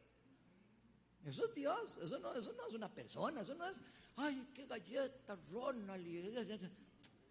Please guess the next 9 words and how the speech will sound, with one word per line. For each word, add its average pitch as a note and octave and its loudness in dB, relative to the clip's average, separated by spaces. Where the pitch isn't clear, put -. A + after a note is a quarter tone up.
es - -2
pura D4 2
payasada, F#3+ 2
eso F#3+ 2
solo E4 4
Dios F#4 6
lo E4+ 0
puede E4 4
hacer. A4+ 2